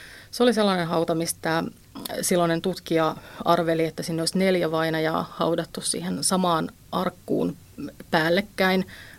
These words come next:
päät vastakkaisiin suuntiin. Ja tästä ei ollut mitään mainintaa silloin siinä vanhassa raportissa, että mitä näille luille on tapahtunut, että onko hän ottanut ne sieltä ylös ja, tai mitä hän on niille tehnyt. Ja,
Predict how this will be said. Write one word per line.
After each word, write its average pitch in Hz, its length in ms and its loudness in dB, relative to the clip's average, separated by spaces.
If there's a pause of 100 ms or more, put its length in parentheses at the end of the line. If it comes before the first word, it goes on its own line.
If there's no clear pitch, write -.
päät 165 260 4
vastakkaisiin 180 640 -2
suuntiin. 190 580 0 (540)
Ja 165 340 4 (760)
tästä 220 260 6
ei 233 60 10
ollut 214 160 4
mitään 247 260 6
mainintaa 220 460 4
silloin 175 440 2
siinä 175 180 -2
vanhassa 185 340 2
raportissa, 196 560 0
että 185 100 -4
mitä 185 180 2
näille 160 260 2
luille 180 280 0
on 165 100 -2
tapahtunut, - 680 -2
että - 180 -8
onko - 180 -4
hän 175 120 0
ottanut 202 400 2
ne - 80 -2
sieltä - 300 -2 (640)
ylös 180 420 8
ja, - 260 4 (520)
tai 165 140 2
mitä 196 160 4
hän 180 140 4
on 160 100 0
niille 160 180 0
tehnyt. 170 400 2
Ja, 160 140 2